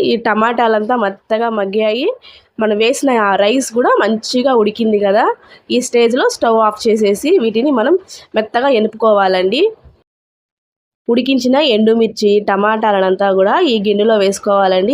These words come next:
ఈ గిన్నెలో వేసుకొని పప్పు గుత్తితో వీటిని అయితే మనం కొంచెం తొక్కు తొక్కుగా బాగా ఎనుపుకోవాలి. మీ దగ్గర పప్పు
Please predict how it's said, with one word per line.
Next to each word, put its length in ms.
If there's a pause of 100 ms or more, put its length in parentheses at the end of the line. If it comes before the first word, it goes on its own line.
ఈ 100
గిన్నెలో 360
వేసుకొని 420 (460)
పప్పు 300
గుత్తితో 360 (140)
వీటిని 320
అయితే 240 (540)
మనం 200
కొంచెం 320
తొక్కు 220 (100)
తొక్కుగా 380 (220)
బాగా 260 (120)
ఎనుపుకోవాలి. 760 (500)
మీ 160
దగ్గర 240 (640)
పప్పు 260